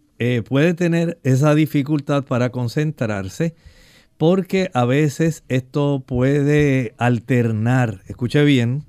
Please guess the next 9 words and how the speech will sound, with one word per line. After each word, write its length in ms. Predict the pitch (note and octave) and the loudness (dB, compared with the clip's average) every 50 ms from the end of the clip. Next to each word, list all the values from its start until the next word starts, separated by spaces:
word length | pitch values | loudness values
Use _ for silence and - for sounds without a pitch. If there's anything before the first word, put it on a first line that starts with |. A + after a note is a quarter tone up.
| - - _ _ | -18 -20 _ _
con, 460 | - D3+ D3 D3+ E3+ F3 F3 F3+ F3 - _ - | -2 0 0 2 2 0 -2 -4 -6 -10 _ -4
eh, 440 | A#2+ A#2+ B2 B2 A#2+ A2+ A2+ A2+ - - | -2 0 0 2 2 0 0 -2 -2 0
periodos 640 | D3+ C#3+ C3+ D3+ E3+ F3 E3+ D#3 D3 D#3 D3+ C3+ A2+ | 2 2 4 4 2 2 2 0 0 -2 -2 -2 -4
donde 480 | A2 C3+ D#3 E3 E3 D#3 C#3 C#3+ D3 - | -2 -2 -2 -2 -2 -2 -2 -2 -2 -2
el 140 | A2+ A2 A#2 | -4 -4 -4
niño 300 | A#2+ B2 C3 C#3 C#3+ C3 | -2 -2 -2 -2 -4 -4
puede 240 | C3 A#2+ A#2+ A#2+ A#2 | -2 -2 -2 -2 -2
sentirse 600 | - C#3 C3+ C3+ B2+ - A#2 A2 A2 G2+ C3 B2 | -2 -4 -4 -4 -4 -4 -4 -4 -4 -4 -6 -6
también 500 | - D3 C#3 C#3 B2+ A#2+ A2+ A2+ B2+ B2+ | -6 -6 -6 -4 -2 -2 -4 -4 -6 -8